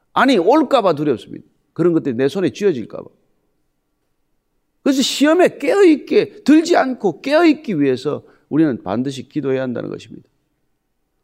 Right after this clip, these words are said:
어쩌면 원하는 것은 한마디 기도만 해도 아버지가 줄 수 있습니다. 그러나 원하는 것을 원하지 않게 되는 것,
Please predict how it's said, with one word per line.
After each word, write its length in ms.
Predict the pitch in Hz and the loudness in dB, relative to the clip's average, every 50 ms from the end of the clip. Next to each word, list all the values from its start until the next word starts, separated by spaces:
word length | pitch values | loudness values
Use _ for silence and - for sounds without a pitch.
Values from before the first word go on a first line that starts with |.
| _ _ _ _ | _ _ _ _
어쩌면 280 | - 214 196 320 320 254 | -2 0 2 2 4 4
원하는 360 | 220 233 254 277 294 294 285 | 6 6 6 4 4 4 2
것은 200 | 294 247 247 220 | 2 2 2 0
한마디 400 | 185 220 247 262 285 285 269 220 | 0 0 0 2 2 2 2 0
기도만 320 | 202 240 247 226 220 208 | -2 -2 -2 -2 -2 0
해도 120 | 196 165 151 | 0 0 0
아버지가 280 | 151 170 165 170 151 | 0 -2 -2 -4 -4
줄 200 | - - 180 185 | -4 -6 -8 -8
수 120 | 170 156 139 | -8 -8 -12
있습니다. 340 | 110 - - 127 120 - - _ _ _ _ _ _ _ _ _ _ _ _ _ _ _ | -12 -12 -12 -12 -12 -12 -14 _ _ _ _ _ _ _ _ _ _ _ _ _ _ _
그러나 220 | - 294 277 262 | 0 2 4 4
원하는 480 | 180 139 147 202 240 269 285 302 302 294 | 4 4 4 4 4 4 4 4 4 2
것을 200 | 285 240 208 208 | 2 2 2 2
원하지 360 | 160 143 170 202 240 220 226 | 2 2 2 0 0 0 0
않게 340 | - - 254 285 247 - 247 | -2 0 0 0 0 0 0
되는 240 | 190 190 170 170 165 | 2 2 0 0 0
것, 220 | 151 143 113 - | 0 0 -2 -4